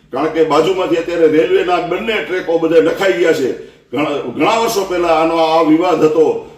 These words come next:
પણ એ વિવાદે પણ શમી ગયો છે અને બંને બાજુથી ત્યાં આજે તમે જોશો તો તમે અહીંયા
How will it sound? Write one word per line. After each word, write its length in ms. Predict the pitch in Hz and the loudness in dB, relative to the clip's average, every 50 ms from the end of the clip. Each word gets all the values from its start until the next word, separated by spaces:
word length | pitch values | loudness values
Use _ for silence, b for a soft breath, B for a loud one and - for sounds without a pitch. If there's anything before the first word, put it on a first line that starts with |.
| B B | B B
પણ 120 | - 147 | -4 0
એ 80 | 156 156 | 0 2
વિવાદે 480 | - - - - 233 220 226 233 233 | 2 2 2 2 2 4 4 4 4
પણ 160 | 233 220 214 202 | 4 4 -2 -4
શમી 300 | - 180 190 202 214 202 | -4 -6 -6 -6 -6 -8
ગયો 240 | 180 190 196 196 | -6 -2 -2 -2
છે 120 | 180 - 180 | -2 -2 -4
અને 320 | 175 175 175 170 165 160 | -4 -2 -2 -2 -2 -2
બંને 280 | 151 156 165 - 240 240 | 0 0 2 2 4 2
બાજુથી 800 | - 202 196 196 185 180 151 - 160 156 151 - - - - - - _ _ - | 2 2 0 0 0 0 0 0 0 0 0 0 -2 -10 -16 -20 -20 _ _ -2
ત્યાં 380 | - 180 185 180 175 160 156 | -2 0 2 2 0 0 2
આજે 160 | 156 165 160 175 | 2 2 2 0
તમે 320 | 170 170 165 160 165 160 | 0 0 0 2 2 2
જોશો 340 | 151 151 165 160 170 175 175 | 2 2 -2 0 -2 -2 0
તો 120 | 170 160 | 0 0
તમે 220 | 151 156 160 160 160 | 0 0 0 2 2
અહીંયા 480 | 165 165 165 160 160 156 - - - | 2 2 2 2 0 0 -2 -6 -8